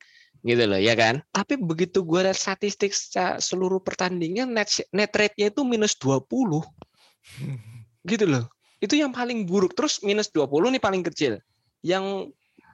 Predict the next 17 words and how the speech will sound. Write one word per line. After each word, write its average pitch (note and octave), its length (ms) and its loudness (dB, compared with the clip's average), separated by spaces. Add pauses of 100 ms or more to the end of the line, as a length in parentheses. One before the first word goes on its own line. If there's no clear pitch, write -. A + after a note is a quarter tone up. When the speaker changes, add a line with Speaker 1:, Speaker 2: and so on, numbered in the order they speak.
(140)
Speaker 1:
terburuk G#3 400 2
selanjutnya, G#3 880 0
yang D#3 320 -2
di D3+ 80 2
atasnya D#3 400 0
dia D3 180 0
tuh D4+ 140 0
jauh, G#3+ 400 0
minus E3+ 400 -2
sebelas, C3+ 400 0
minus C#3 240 -10
sepuluh, D3+ 320 -2
some-, D#3+ 400 -4
ta-, F3 160 -2
something F3+ 480 0
gitu F3 180 2
lah. A#2 220 2